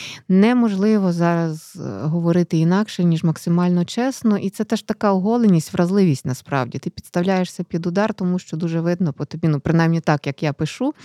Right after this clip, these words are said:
так, як я з-, намагаюся промовляти, дуже видно про, по тобі, про що ти говориш, що з тобою відбувається, як трансформується твій голос. Але, е, інакше навіщо?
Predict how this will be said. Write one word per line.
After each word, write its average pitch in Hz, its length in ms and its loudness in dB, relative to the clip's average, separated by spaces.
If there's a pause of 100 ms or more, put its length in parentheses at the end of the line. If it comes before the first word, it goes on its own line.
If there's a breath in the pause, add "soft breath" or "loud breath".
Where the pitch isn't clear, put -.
(400 loud breath)
так, 165 240 0
як 156 180 -6
я 147 380 -2
з-, - 100 -16 (240)
намагаюся 147 640 0
промовляти, 175 580 0
дуже 196 240 -2
видно 170 320 2
про, - 160 -8 (160)
по - 80 -6
тобі, 135 240 -4
про 185 180 -2
що 156 260 -4
ти 139 140 -4
говориш, 123 580 -6 (380 loud breath)
що - 220 -2
з - 60 -6
тобою 165 340 2
відбувається, 131 840 -2
як 143 240 0
трансформується 156 800 0
твій 147 220 -2
голос. 127 540 -2 (720 loud breath)
Але, 180 500 2
е, 156 400 0 (500)
інакше 214 420 2
навіщо? 196 560 -2